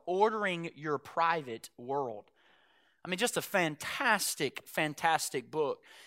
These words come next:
Ordering Your Private World. It's an overlooked book. Amazingly, basically, he talks about getting our inner lives in order so that our outer lives don't crash in on the inner life.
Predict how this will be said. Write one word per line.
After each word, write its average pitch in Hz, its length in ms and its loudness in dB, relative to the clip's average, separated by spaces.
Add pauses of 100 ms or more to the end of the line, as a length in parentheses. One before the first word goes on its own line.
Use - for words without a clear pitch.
(120)
Ordering 240 680 6
Your 185 340 6
Private 185 520 4
World. 151 320 8
It's - 100 -10
an 208 100 6
overlooked 202 360 6
book. 139 220 2
Amazingly, 175 580 4 (280)
basically, 202 400 6
he 185 60 -2
talks 220 280 4
about 175 240 2
getting 214 300 -2 (100)
our 165 320 10
inner 220 480 4
lives 160 640 4
in 160 140 0
order 160 360 2
so 165 220 2
that 156 160 4
our 143 260 6
outer 202 380 10
lives 135 480 2
don't 139 240 -2
crash - 460 -2
in 131 260 -6
on 123 200 -8
the 120 120 -10
inner 120 220 -8
life. 107 180 -14